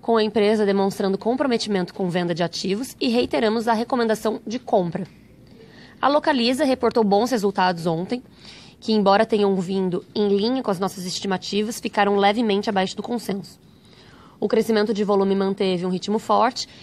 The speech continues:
e o lucro líquido ta-, atingiu cento e noventa e um milhões de reais, três por cento abaixo das nossas estimativas. Continuamos observando sinais sequenciais de crescimento forte e saudável e mantemos nossa recomendação de compra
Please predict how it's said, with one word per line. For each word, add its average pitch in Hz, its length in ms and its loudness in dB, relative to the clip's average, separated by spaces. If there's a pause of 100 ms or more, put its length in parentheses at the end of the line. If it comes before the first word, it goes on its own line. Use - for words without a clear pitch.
(140)
e 311 100 0
o 320 40 4
lucro 285 260 2
líquido 254 380 0
ta-, - 180 -2 (220)
atingiu 220 480 0
cento 247 320 -4
e - 20 -4
noventa 220 400 -2
e - 20 2
um 202 200 -2 (420)
milhões 208 420 2
de 208 60 -2
reais, 226 480 0
três 262 240 0
por 262 100 -2
cento 226 220 -2
abaixo 196 320 2
das 202 140 -4
nossas 202 280 -4
estimativas. - 760 -6 (1120)
Continuamos 226 500 2
observando 202 480 0
sinais 190 400 -2
sequenciais 190 800 0
de 180 80 -6
crescimento 180 500 -2
forte 190 340 0
e - 40 -12
saudável 190 580 2 (320)
e 240 60 0
mantemos 240 400 2
nossa 233 180 -4
recomendação 226 480 0
de 233 120 -2
compra 214 420 0